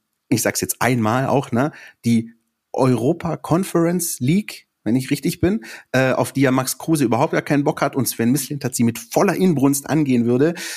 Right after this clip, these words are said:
Äh, die Tabellensituation ist momentan klar. Union, Gladbach vierzig, der V F B neununddreißig, dahinter ist noch Freiburg mit siebenunddreißig. Und, ähm,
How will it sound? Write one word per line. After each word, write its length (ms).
Äh, 120
die 140
Tabellensituation 1160
ist 100
momentan 400
klar. 480
Union, 460
Gladbach 340
vierzig, 400
der 120
V 100
F 80
B 100
neununddreißig, 560
dahinter 240
ist 120
noch 100
Freiburg 320
mit 120
siebenunddreißig. 840
Und, 440
ähm, 460